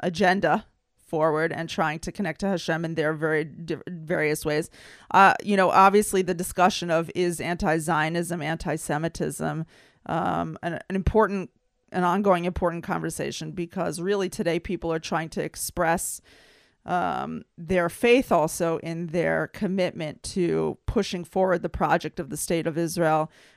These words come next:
which is, um, the commonwealth that Hashem promised us here in the land of Israel. And so really it is a faith, a very faith-related thing. And you have a lot of people fighting in that vein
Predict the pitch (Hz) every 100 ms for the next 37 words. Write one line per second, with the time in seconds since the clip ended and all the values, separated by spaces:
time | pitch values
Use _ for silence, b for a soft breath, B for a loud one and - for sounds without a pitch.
0 | b 185 180 - 165 156 151 156 - -
1 | 139 135 131 131 117 156 - 220 185 180
2 | 175 165 - 151 190 - 185 202 247 226
3 | 269 240 208 - 220 185 180 165 160 160
4 | 170 160 165 156 156 - 160 180 175 185
5 | 180 170 170 175 160 - - 175 180 -
6 | _ b b b - 165 175 - 180 175
7 | 175 160 151 175 160 220 - 180 185 214
8 | 180 175 180 175 214 175 - 156 165 160
9 | 139 170 156 143 160 160 139 151 170